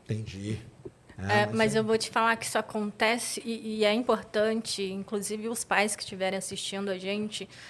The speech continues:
Speaker 2: ter esse cuidado. A minha filha, ela completou agora dezoito, mas mesmo assim, o pessoal que me segue, antes ela tinha o perfil dela fechado, agora ela abriu, que ela gosta de postar umas fotos,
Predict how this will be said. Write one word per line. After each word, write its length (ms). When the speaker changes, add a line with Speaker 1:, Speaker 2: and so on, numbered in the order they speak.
Speaker 2:
ter 100
esse 280
cuidado. 560
A 60
minha 160
filha, 300
ela 180
completou 400
agora 240
dezoito, 720
mas 240
mesmo 320
assim, 220
o 40
pessoal 320
que 120
me 100
segue, 380
antes 200
ela 220
tinha 260
o 40
perfil 320
dela 240
fechado, 480
agora 220
ela 140
abriu, 280
que 120
ela 120
gosta 240
de 80
postar 300
umas 200
fotos, 380